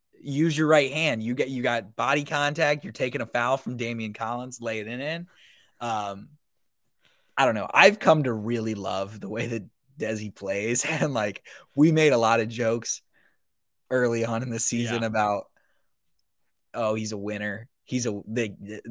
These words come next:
Speaker 1: I don't know what to say about Desi. He's just a winner." But, like, he, he does just make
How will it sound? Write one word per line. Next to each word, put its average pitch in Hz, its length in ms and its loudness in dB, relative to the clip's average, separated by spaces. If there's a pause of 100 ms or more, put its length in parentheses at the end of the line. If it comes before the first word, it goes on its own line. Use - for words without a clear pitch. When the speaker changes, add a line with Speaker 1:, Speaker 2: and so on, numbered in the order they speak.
(140)
Speaker 1:
I 120 100 2
don't 131 100 6
know 127 100 2
what 123 140 2
to 117 60 -6
say 127 180 4
about 117 220 2
Desi. 123 280 0
He's 107 180 -8
just 110 200 -8
a 180 40 -6
winner." 120 400 -6
But, 127 120 4
like, 110 400 -2 (640)
he, 135 360 -2
he 170 260 -2
does 170 420 2
just 139 320 -4
make 107 500 -6